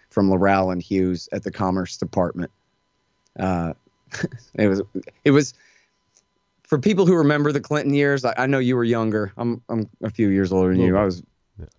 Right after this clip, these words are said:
Speaker 1: I was, I was, uh, fifteen or so when Waco happened. But in the Clinton years, there's this huge scandal about John Wong and James Riotti. And then what T V did, just like they would do today, I know you could understand and relate to it.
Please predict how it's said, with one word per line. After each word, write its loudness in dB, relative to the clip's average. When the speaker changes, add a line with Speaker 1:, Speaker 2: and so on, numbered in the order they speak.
Speaker 1:
I 0
was, -4
I 0
was, -2
uh, 0
fifteen -2
or 0
so -2
when 0
Waco -2
happened. -2
But 2
in 4
the 4
Clinton -2
years, 2
there's -2
this -12
huge 2
scandal -2
about 0
John 2
Wong 0
and -2
James -2
Riotti. -2
And 4
then 6
what 2
T 2
V 4
did, -4
just 0
like 0
they 4
would 2
do 2
today, -8
I -2
know 2
you 2
could 0
understand -2
and -4
relate -4
to -8
it. -10